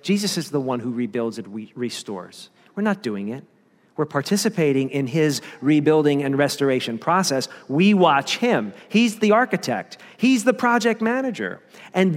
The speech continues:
that's what unites workers who are eager with workers who, uh, are hesitant.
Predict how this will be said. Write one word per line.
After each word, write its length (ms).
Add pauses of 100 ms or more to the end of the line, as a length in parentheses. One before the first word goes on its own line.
that's 440
what 240
unites 540
workers 540
who 140
are 100
eager 500 (300)
with 320
workers 540
who, 340 (260)
uh, 300
are 220
hesitant. 760